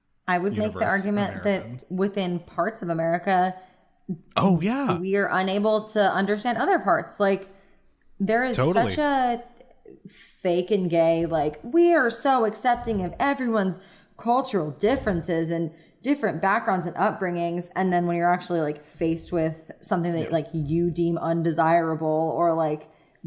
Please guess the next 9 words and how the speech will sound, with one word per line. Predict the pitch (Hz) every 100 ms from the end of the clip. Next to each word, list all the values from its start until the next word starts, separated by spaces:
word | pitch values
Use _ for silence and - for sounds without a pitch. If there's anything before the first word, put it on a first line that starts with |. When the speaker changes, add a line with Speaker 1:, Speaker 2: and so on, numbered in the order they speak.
| 175
Speaker 1:
gross | 170 180 180 170 - -
or | 175 160
weird | 147 170 165 165 160
or | 165
whatever, | 165 160 170 165 - -
then | 165 170 170 180
suddenly | 175 180 170 160 165 160
it's, | 101 156 - 156
like, | 139 113 -